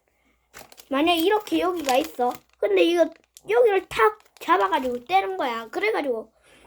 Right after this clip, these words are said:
나도 되는가 싶었는데 안 돼. 어쩔 수 없이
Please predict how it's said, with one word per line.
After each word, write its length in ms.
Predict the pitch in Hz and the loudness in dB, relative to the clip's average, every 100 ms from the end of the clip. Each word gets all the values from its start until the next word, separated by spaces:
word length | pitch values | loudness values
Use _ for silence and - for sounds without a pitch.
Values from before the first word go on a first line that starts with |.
| - | 2
나도 360 | 277 453 359 | 4 4 2
되는가 420 | 277 247 330 403 370 | -8 -6 -4 0 0
싶었는데 560 | 415 - 381 285 240 | -2 -10 -10 -10 -12
안 260 | 208 208 226 | -14 -14 -8
돼. 320 | 320 294 220 _ _ _ _ _ _ _ _ _ _ _ _ _ _ - | -6 -6 -10 _ _ _ _ _ _ _ _ _ _ _ _ _ _ -16
어쩔 260 | 277 349 | -8 -6
수 160 | 349 285 | -6 -6
없이 680 | 262 247 - 247 247 220 | -6 -8 -14 -12 -8 -10